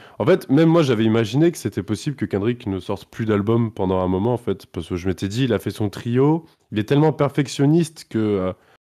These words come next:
je sais pas s'il se permettrait de sortir un album un peu moyen ou qui soit pas, en tout cas, à son niveau de ri-, rigueur. Donc je m'étais imaginé que c'était possible qu'il sorte plus trop de projets et que, du coup, il se mette plutôt dans une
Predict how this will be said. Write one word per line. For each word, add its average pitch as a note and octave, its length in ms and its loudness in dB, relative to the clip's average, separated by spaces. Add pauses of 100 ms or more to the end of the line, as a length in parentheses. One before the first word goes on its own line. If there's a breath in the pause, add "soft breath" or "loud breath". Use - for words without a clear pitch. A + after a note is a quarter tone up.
(160)
je A2+ 140 -2
sais B2 180 0
pas E3 140 4
s'il C3 180 -4
se - 60 -8
permettrait C3 380 2
de B2+ 40 -2
sortir B2+ 340 -2
un A#2+ 100 4
album A#2+ 460 2
un G#2+ 160 2
peu A#2 160 -2
moyen B2+ 720 2
ou G#2 260 -2
qui - 220 -16
soit A2 260 -2
pas, B2+ 180 4
en G#2+ 60 2
tout G#2+ 140 -8
cas, B2+ 240 4
à G2+ 80 2
son G#2 340 0
niveau B2+ 460 2
de G#2+ 260 0
ri-, G2+ 380 -6
rigueur. A#2+ 480 0 (440 soft breath)
Donc A2 100 -4
je G#2+ 40 -2
m'étais A2+ 180 -2
imaginé B2+ 300 2
que - 60 -10
c'était - 100 -4
possible A2+ 260 -2
qu'il - 100 -12
sorte A2 180 -4
plus - 80 -20
trop C#3+ 160 -2
de C3 40 -6
projets C3 480 -2 (680 loud breath)
et G#2+ 220 0
que, A2 680 2
du G#2 140 -12
coup, F3+ 160 -2
il E3 60 2
se - 100 -4
mette A2 120 0
plutôt B2 200 -2
dans C#3 140 2
une G#2 480 0